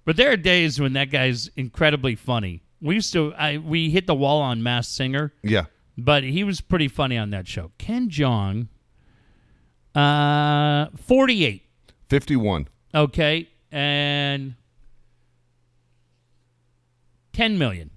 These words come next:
Speaker 2: Fourteen million dollars. I thought you were gonna say more. I thought for sure you were gonna go higher than
Speaker 1: Yeah.
Speaker 2: that. Fourteen million dollars. All right, Cody Bellinger.
Speaker 1: Damn. Cody Bellinger.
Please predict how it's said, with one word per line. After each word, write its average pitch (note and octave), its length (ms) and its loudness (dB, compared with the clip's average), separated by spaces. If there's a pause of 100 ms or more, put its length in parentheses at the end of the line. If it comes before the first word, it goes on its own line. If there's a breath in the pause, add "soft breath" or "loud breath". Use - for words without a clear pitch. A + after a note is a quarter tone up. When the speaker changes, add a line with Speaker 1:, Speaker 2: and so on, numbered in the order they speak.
(180)
Speaker 2:
Fourteen A2 480 -8
million F#2+ 220 -2
dollars. C#2+ 340 -4
I C3+ 80 -10
thought D#3 200 2
you C3+ 60 2
were B2+ 60 4
gonna A#2+ 120 -2
say G#2 160 -2
more. E2+ 280 -2
I G2+ 100 -4
thought C3 180 2
for G#2+ 100 -4
sure A2 220 -4
you F2+ 80 -4
were E2 60 -8
gonna D#2 120 -8
go C#2+ 60 -8
higher D#2 200 -4
than D3+ 120 0
Speaker 1:
Yeah. D3 240 4
Speaker 2:
that. F#2+ 80 -12 (260 soft breath)
Fourteen C3 480 2
million G2 280 2
dollars. D#2 420 -4 (760 soft breath)
All B3 100 4
right, D3+ 220 4 (160)
Cody - 240 4
Bellinger. A#2 520 0 (720)
Speaker 1:
Damn. D3 440 0 (1080)
Cody C#4 760 -4 (100)
Bellinger. C3+ 880 -6